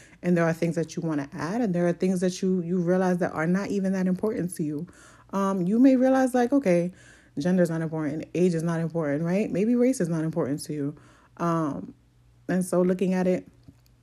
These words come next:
having it written down is important. Number two.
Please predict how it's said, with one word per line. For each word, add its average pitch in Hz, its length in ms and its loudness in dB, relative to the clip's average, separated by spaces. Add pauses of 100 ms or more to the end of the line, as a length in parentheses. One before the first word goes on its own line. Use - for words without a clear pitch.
(320)
having 175 340 -2
it 175 60 2
written 175 300 0
down 175 260 0
is 165 100 -4
important. 170 640 -4 (1300)
Number 302 480 4 (220)
two. 180 280 4